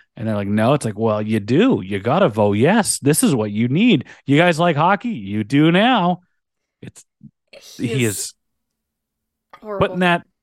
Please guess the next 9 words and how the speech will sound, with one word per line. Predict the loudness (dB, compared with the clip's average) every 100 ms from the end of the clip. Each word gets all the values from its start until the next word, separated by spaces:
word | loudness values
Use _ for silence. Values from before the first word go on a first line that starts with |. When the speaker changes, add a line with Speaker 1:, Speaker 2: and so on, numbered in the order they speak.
| -14
Speaker 1:
square | -12 -2 2 2 0
peg | 0 0 0 -2
in | -6 -6
a |
round | -4 -2 -2
hole. | -4 -6 -8 -16
<laughs> | _ -16
Speaker 2:
Uh, | -14
yeah. | -8 -6 -6